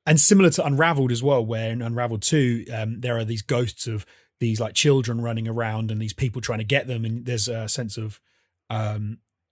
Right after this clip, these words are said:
like, fear and ab-, and abuse, and, uh, it's another one of those games where they've sort of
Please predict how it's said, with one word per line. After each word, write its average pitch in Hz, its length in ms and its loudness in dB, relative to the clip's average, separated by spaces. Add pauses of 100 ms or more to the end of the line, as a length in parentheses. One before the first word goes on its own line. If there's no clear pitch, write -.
(120)
like, 113 180 -6
fear 135 500 2
and 120 120 0
ab-, 104 200 -4
and 107 140 -6
abuse, 123 480 -2
and, 117 120 -4
uh, 123 140 2 (320)
it's - 140 2
another 147 200 6
one 131 120 4
of 120 40 -2
those 123 200 -2
games 110 280 -4
where 117 100 -8
they've 110 140 -8
sort 120 260 -6
of 107 60 -14